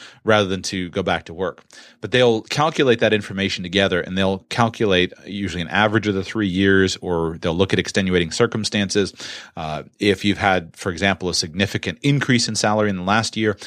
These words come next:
the underwriters will look at that. They'll ask questions about, uh, the circumstances.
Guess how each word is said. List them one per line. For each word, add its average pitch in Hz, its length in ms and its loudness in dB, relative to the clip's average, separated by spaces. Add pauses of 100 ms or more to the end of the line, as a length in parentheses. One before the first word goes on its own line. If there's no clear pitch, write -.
(240)
the 113 140 2
underwriters 101 500 4
will 90 120 -4
look 90 160 -2
at - 140 -4
that. 107 260 4
They'll 92 180 -2
ask 92 260 0
questions 98 440 -4
about, 90 380 -2 (300)
uh, 82 180 -10
the 90 100 -10
circumstances. 98 800 -2